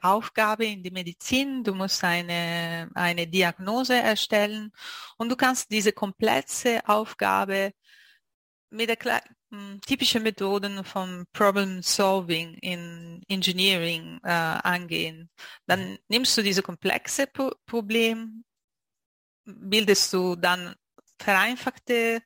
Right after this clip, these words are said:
Speaker 1: Task aus diese, äh, komplexe Problem und für jede Task,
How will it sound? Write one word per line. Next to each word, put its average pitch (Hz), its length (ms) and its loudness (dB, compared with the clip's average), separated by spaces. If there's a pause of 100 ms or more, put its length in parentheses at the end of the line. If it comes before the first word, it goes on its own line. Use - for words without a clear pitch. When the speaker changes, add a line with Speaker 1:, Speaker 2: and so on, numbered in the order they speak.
(380)
Speaker 1:
Task 226 680 -4
aus 208 300 0
diese, 196 340 0 (140)
äh, 180 440 -4
komplexe 226 540 0
Problem 190 640 0
und 196 120 -6
für - 140 -4
jede 202 400 2
Task, 196 580 0